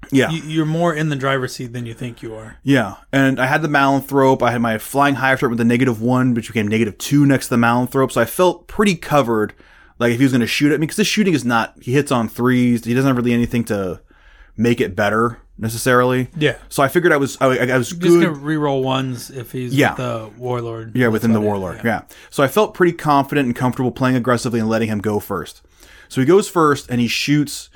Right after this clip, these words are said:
Speaker 1: that nineteen man Gene Stealer unit. He kills all but four of them. He didn't focus enough.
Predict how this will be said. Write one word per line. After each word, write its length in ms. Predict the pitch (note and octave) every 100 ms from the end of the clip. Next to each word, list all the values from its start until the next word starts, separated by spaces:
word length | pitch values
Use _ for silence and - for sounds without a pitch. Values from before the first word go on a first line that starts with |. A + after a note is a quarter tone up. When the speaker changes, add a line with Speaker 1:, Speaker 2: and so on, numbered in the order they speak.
| _ _ _ -
Speaker 1:
that 380 | A#2 A#2 - -
nineteen 560 | B2 B2 C3+ - D3+
man 260 | C3+ B2+ B2
Gene 240 | A2+ A#2
Stealer 220 | A#2+ B2+
unit. 200 | A2 G#2+
He 100 | G#2
kills 340 | A#2 - C3 - -
all 220 | B2+ D3
but 160 | C3+
four 260 | - A2+ G#2+
of 100 | F#2
them. 200 | E2 D2+
He 100 | -
didn't 200 | A2 A#2+
focus 360 | A2 G#2+ G2+ F#2+
enough. 380 | E2+ C#2 -